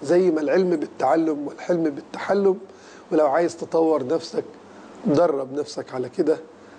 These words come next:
وبالله عليك لا تنسنا من صالح دعائك في كل ليلة بركعتين إن شاء الله من التهجد،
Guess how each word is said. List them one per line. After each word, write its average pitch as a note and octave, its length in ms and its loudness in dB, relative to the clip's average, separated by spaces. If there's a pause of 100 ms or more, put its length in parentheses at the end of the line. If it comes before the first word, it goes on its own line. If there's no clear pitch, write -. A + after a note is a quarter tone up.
(220)
وبالله C#3+ 380 2
عليك C#3 320 -2 (300)
لا F3 160 4
تنسنا D#3+ 460 0
من D3 160 -4
صالح C3+ 280 0
دعائك C3+ 440 -2
في - 120 -20
كل G#3 260 2
ليلة F#3+ 220 4
بركعتين D#3 640 0
إن C#3+ 120 0
شاء D#3 180 0
الله D3+ 180 4
من D3 120 0
التهجد، C#3+ 560 0